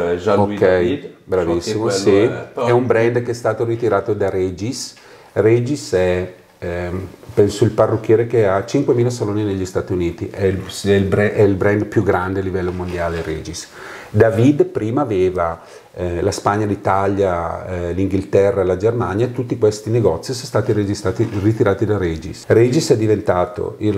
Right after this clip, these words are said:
Speaker 2: responsabile dei David Italia, però sinceramente non vanno così bene adesso, hanno più problemi che altro, perché fanno fatica a gestire il metodo. Prima David, che per me era un grande, cioè un'ottima persona, l'ho conosciuto anche direttamente due volte, ci siamo anche, abbiamo anche cenato assieme.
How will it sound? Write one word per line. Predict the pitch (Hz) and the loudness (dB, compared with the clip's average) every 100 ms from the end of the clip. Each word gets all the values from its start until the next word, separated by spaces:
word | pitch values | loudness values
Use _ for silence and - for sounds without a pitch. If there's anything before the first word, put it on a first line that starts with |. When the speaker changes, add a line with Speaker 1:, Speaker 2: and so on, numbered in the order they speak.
| 101 | 2
Speaker 2:
responsabile | 117 - 120 120 104 101 98 | 2 0 -2 0 0 0 -2
dei | 98 92 | -2 0
David | 95 101 101 | 0 0 -2
Italia, | 107 110 95 98 120 | 0 0 2 0 -2
però | - - 104 | 0 0 0
sinceramente | 107 120 120 110 104 98 113 117 | 0 -4 -4 -2 -2 -2 0 0
non | 117 110 | 2 0
vanno | 101 101 98 | 2 0 -2
così | - 87 | -4 -4
bene | 87 92 92 | -2 0 0
adesso, | 90 87 - | -2 -4 -4
hanno | 98 | -4
più | 92 104 | -2 -2
problemi | - - 92 95 101 | 2 2 2 0 0
che | - 101 | 0 0
altro, | 87 85 82 - - | 2 0 -4 -12 -2
perché | 110 98 113 | 0 2 0
fanno | 113 110 | 0 0
fatica | 110 117 - 104 117 | 0 -2 -2 0 2
a | |
gestire | 110 120 - 101 | 0 -4 -2 2
il | 98 | 2
metodo. | 92 82 - 85 82 - - | 0 -6 -6 -4 -4 -4 2
Prima | 120 123 147 - | 4 4 2 -2
David, | 120 107 95 104 113 151 160 - | 0 0 2 -2 2 2 2 -4
che | 135 | -4
per | - 92 | -4 -2
me | 95 | -4
era | 92 87 82 - _ _ _ _ _ _ | -4 -8 -12 -18 _ _ _ _ _ _
un | 87 82 82 92 | -10 -10 -6 -4
grande, | 90 92 95 98 107 | -2 0 2 2 2
cioè | - 110 - - 98 101 | 0 -6 -6 -8 -4 0
un'ottima | 104 104 101 98 | 2 2 0 2
persona, | 104 - 127 120 | 0 0 0 4
l'ho | 117 | 2
conosciuto | 123 123 120 123 127 | 0 -4 -2 -2 0
anche | 110 127 | 0 0
direttamente | 113 107 104 104 104 | 2 2 2 -2 -2
due | 120 120 | 0 2
volte, | 98 101 113 | 2 -2 -8
ci | |
siamo | - 101 104 | -4 -2 -2
anche, | 104 104 | 0 2
abbiamo | 107 123 | 2 2
anche | 131 117 | 0 -4
cenato | 117 110 101 | -2 0 -2
assieme. | - - 82 | -4 -6 -8